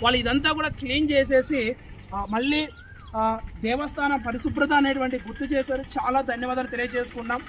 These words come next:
So ఇలాగా ఎవరు కూడా చెత్త వేయకండి. So మన దేవస్థానం మనం పరిశుభ్రంగా, మన ప్రాంతాలన్నింటిలో మనం పరిశుభ్రంగా ఉంచుకున్నాము. ఇది ప్రతి ఒక్కరు కూడా బాధ్యత.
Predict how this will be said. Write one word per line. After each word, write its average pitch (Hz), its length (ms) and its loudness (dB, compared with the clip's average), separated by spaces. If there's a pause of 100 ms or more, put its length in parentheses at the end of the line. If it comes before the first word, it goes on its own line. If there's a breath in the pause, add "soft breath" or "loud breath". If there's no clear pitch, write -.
(520)
So 262 300 4
ఇలాగా 277 320 8
ఎవరు 269 300 4
కూడా 294 380 4
చెత్త 247 180 0
వేయకండి. 269 720 4 (560)
So 262 60 2
మన 247 180 2
దేవస్థానం 269 720 2
మనం 240 240 -2 (340)
పరిశుభ్రంగా, 262 500 0
మన 233 160 0
ప్రాంతాలన్నింటిలో 254 680 2
మనం 254 240 4
పరిశుభ్రంగా 247 480 6
ఉంచుకున్నాము. 240 680 8 (440)
ఇది - 400 8 (120)
ప్రతి 330 440 6
ఒక్కరు 285 340 4
కూడా 294 320 4
బాధ్యత. 269 560 2